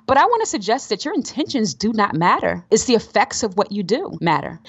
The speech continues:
So someone can have the good intentions of, "You know what? I want to, uh, write this article, um, to encourage people to forgive.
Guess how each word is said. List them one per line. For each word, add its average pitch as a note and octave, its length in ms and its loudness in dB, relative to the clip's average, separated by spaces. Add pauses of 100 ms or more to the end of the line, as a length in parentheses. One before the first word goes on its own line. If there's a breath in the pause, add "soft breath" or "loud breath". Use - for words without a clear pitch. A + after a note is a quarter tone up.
(240 loud breath)
So C4+ 320 6
someone A4 320 2
can G4 100 0
have C4+ 220 2
the A3 60 2
good G#3+ 180 -2
intentions A3+ 500 -6
of, F#3 140 -4
"You G#3+ 80 0
know A#3 160 4
what? B3 280 4 (560)
I A3+ 220 6
want G#3+ 320 0 (120)
to, F#3 400 -8 (360 loud breath)
uh, D#3 180 -2
write A3 220 0
this A#3 180 -6
article, F#3+ 540 0 (200)
um, E3 220 -6
to G#3 140 -2
encourage G3+ 440 -2
people A3 220 -2
to A3 100 -6
forgive. G#3+ 560 0